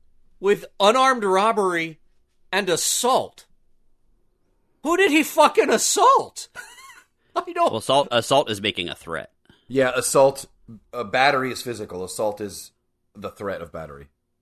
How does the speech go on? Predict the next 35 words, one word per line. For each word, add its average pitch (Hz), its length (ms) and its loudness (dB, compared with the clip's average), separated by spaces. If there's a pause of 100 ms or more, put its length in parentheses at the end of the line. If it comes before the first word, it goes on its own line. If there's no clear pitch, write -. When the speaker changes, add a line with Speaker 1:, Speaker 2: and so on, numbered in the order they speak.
(680)
Speaker 3:
or 87 160 -12
harm. 82 260 -16 (280)
Speaker 2:
So - 160 -8
if 90 80 -8
you, 101 220 -6
so - 120 -2
if 113 100 -2
you 123 140 -2
say, 95 540 -2 (280)
"I'm 92 160 -6
going 85 220 -10
to 80 80 -16
shoot 92 220 -14
you," 73 200 -12 (1200)
I, 92 180 -8
I 98 80 -4
mean, 104 160 -4
there 107 120 -2
is 110 400 -4
it, 110 160 -6
Speaker 1:
With 233 240 -2
Speaker 2:
the 302 60 -8
Speaker 1:
my 277 160 8
Speaker 2:
cour- 226 120 0
Speaker 1:
finger 247 380 4
gun. 135 380 0
Speaker 2:
Okay, 117 280 0
if 120 140 -4
you 139 80 0
say, 160 180 4
"I'm 165 100 6
gonna 143 140 0
shoot 127 220 -4
you," 104 160 -2
the, 95 300 -4